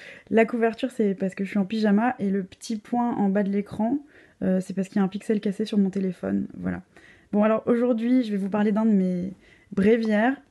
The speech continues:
Et voilà, ils ont demandé la vidéo, mais bon, <laughs> tant pis pour vous, et tant pis pour eux. Euh,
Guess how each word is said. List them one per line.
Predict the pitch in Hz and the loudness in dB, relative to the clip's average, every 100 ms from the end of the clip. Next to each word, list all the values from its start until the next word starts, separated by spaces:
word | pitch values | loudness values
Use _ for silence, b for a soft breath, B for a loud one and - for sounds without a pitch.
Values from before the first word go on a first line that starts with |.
| - - _ | -20 -20 _
Et | 196 | -2
voilà, | 196 196 - - | 0 -2 -2 -2
ils | 190 190 | 0 2
ont | |
demandé | 196 196 208 | 2 4 2
la | 202 | 2
vidéo, | 185 190 208 | -2 0 2
mais | 220 202 | 2 0
bon, | 180 175 - | -4 -8 -12
<laughs> | - | -4
tant | 220 208 | 2 2
pis | 233 | 2
pour | 240 220 | 2 4
vous, | 214 240 - | 4 2 0
et | 202 | -10
tant | - - 208 | -4 0 2
pis | 226 | 0
pour | 214 214 214 | -2 2 4
eux. | 277 B B B B B | 2 B B B B B
Euh, | 214 208 196 | 6 8 6